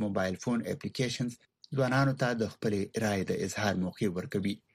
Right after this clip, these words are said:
او په دې بندیز لګول به ځوانان نه صرف د یو ښه موقع نه محرومه کړي،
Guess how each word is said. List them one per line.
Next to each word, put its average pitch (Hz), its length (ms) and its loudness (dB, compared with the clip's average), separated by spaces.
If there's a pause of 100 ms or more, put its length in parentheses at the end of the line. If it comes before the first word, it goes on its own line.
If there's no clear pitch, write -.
(260)
او - 140 -2
په 104 120 0
دې 101 140 2
بندیز 95 380 0
لګول 104 360 4
به 110 60 4 (500)
ځوانان 131 320 4 (100)
نه 143 140 2
صرف 117 200 -2 (100)
د - 40 -4 (120)
یو 95 160 -2
ښه 113 120 2 (140)
موقع 104 340 0
نه 92 120 0
محرومه 117 360 0
کړي، 117 120 0